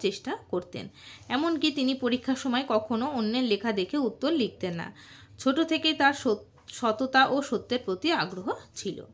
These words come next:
নেক্সট দেখো, সত্যাগ্রহ আন্দোলন কি? very, very important, খুব ভালোভাবে পড়বে,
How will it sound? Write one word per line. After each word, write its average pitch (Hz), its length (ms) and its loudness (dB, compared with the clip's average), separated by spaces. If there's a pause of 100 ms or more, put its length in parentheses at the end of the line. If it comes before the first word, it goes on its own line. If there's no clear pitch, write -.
(560)
নেক্সট 285 380 -2
দেখো, 294 240 2
সত্যাগ্রহ 285 560 2
আন্দোলন 262 460 4
কি? 262 260 -4
very, 233 260 4
very 247 260 2
important, 233 500 0
খুব 247 200 -2
ভালোভাবে 226 400 2
পড়বে, 233 380 0